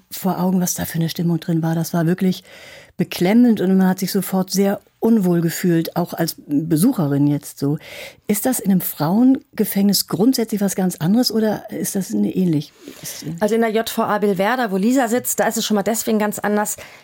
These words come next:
Speaker 2: weil das ein Neubau ist. Das macht schon wirklich viel aus, ne? In Santa Fu, dieses, äh, ganz alte Männergefängnis,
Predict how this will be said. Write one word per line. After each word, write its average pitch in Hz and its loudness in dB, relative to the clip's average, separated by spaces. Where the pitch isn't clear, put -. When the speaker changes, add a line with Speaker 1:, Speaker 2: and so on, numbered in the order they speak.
Speaker 2:
weil 202 2
das 202 0
ein 196 4
Neubau 185 2
ist. - -2
Das 175 -2
macht 202 0
schon 190 2
wirklich 196 -2
viel 190 -2
aus, 170 0
ne? 185 0
In 196 2
Santa 190 0
Fu, 220 0
dieses, 185 0
äh, 175 0
ganz 202 -2
alte 185 -2
Männergefängnis, 202 0